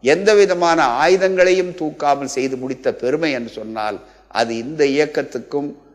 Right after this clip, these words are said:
இந்த தலைவருக்கும் கிடைத்த மிகப்பெரிய வெற்றி. சுயமரியாதை கொள்கைகள் இன்றைக்கும் எவ்வளவு பெரிய மூச்சுக்காற்றுகளாக இருக்கின்றன என்பதற்கு அடையாளம். மக்கள் சீனாவில் கூட ஆயிரத்தி தொள்ளாயிரத்தி நாற்பத்தி எட்டில் தான்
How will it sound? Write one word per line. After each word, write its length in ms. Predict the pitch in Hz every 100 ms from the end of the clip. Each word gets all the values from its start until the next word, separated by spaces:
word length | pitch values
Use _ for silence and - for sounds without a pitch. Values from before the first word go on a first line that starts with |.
| _
இந்த 320 | - 117 120 104
தலைவருக்கும் 580 | 113 151 165 151 - 135
கிடைத்த 340 | 120 110 -
மிகப்பெரிய 760 | 104 113 127 139 135 127 107 - - -
வெற்றி. 640 | 113 120 - 135 139 - - _
சுயமரியாதை 920 | - 151 170 180 170 156 143 135 123
கொள்கைகள் 560 | - 139 147 131 131 113 - - _
இன்றைக்கும் 760 | 117 143 175 190 180 202 196 202 _ _ _
எவ்வளவு 400 | 117 147 190 202
பெரிய 240 | 165 170 151
மூச்சுக்காற்றுகளாக 1040 | 143 208 208 208 175 160 165 156 151 143
இருக்கின்றன 680 | 135 127 127 139 120 120 101 - - _
என்பதற்கு 440 | 131 143 127 -
அடையாளம். 480 | 107 117 113 90 73 - _ _ _ -
மக்கள் 340 | 208 - 175
சீனாவில் 540 | - 156 147 135 123
கூட 500 | 113 139 165 160 - - _ _
ஆயிரத்தி 560 | - 139 185 180 - 170
தொள்ளாயிரத்தி 600 | 151 156 156 135 135 135
நாற்பத்தி 560 | 113 147 170 170 160
எட்டில் 420 | 131 113 151 151
தான் 360 | 139 143 185 156